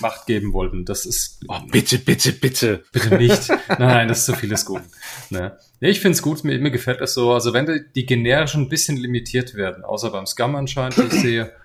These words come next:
Speaker 1: dann finde ich das gut, dann bin ich da sehr zufrieden damit.
Speaker 2: Ja, also zugegeben,
Speaker 1: Man
Speaker 2: dass das,
Speaker 1: darf's,
Speaker 2: das
Speaker 1: darf's
Speaker 2: Schiff
Speaker 1: nicht
Speaker 2: ist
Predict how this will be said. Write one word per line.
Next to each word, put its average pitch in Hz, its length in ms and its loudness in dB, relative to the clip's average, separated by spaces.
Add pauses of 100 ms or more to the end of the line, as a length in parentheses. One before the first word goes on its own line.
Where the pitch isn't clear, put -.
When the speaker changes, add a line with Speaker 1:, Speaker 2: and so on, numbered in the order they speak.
(760)
Speaker 1:
dann 113 280 2
finde 110 280 0
ich 104 100 -4
das 98 160 -4
gut, 113 440 -2
dann 101 120 -8
bin 101 100 -4
ich 95 120 -6
da 98 100 -6
sehr 92 200 -8
zufrieden 87 420 -12
damit. - 360 -14 (760)
Speaker 2:
Ja, 85 320 -2
also 117 340 6
zugegeben, 113 460 4
Speaker 1:
Man 107 80 4
Speaker 2:
dass 104 180 2
das, - 160 -2
Speaker 1:
darf's, - 20 -12
Speaker 2:
das - 0 -
Speaker 1:
darf's 135 200 2
Speaker 2:
Schiff 135 100 6
Speaker 1:
nicht 131 100 4
Speaker 2:
ist 110 40 -2